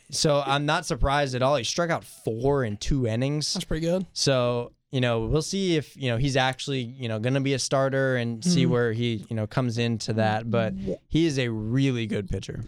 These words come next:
Speaker 2: One thing, you know, he didn't have a great game, Tyler McDonough, in this fall ga-, or fall game. Yeah.
Speaker 1: Yeah.
Speaker 2: There you go. Uh, you, he went just one for four, but he had a great year last year,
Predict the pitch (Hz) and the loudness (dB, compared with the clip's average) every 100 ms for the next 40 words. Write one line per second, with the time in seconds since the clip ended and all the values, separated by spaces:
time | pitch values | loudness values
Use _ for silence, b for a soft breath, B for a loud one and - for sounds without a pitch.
0 | - _ 208 254 339 294 208 196 202 180 | -12 _ 0 2 0 0 0 0 0 2
1 | 214 269 269 220 165 170 185 185 196 202 | 4 4 2 0 -2 0 0 0 0 0
2 | 185 185 185 190 190 190 185 180 - - | 2 2 0 0 0 0 0 0 -2 -6
3 | - - _ - _ _ _ - 185 202 | -16 -20 _ -20 _ _ _ 0 2 0
4 | 196 208 185 170 - - - _ _ _ | 0 0 0 -2 -8 -18 -20 _ _ _
5 | _ _ _ _ _ 190 185 165 165 185 | _ _ _ _ _ -2 0 0 -4 -4
6 | 185 151 175 123 107 104 - 151 165 B | -4 -4 -2 0 0 -2 -6 -8 -8 B
7 | B B B B _ - 190 185 185 208 | B B B B _ 0 2 4 2 2
8 | 226 226 233 240 220 196 190 185 180 190 | 2 2 2 2 2 0 0 0 -2 2
9 | 185 196 202 185 156 160 247 190 - - | 4 4 0 -6 -4 0 2 2 -4 -10
10 | _ _ _ _ _ _ _ _ _ _ | _ _ _ _ _ _ _ _ _ _
11 | _ _ _ _ 202 269 294 190 170 139 | _ _ _ _ 2 2 2 0 -4 -4
12 | 139 165 170 - 202 196 | -2 0 0 0 0 0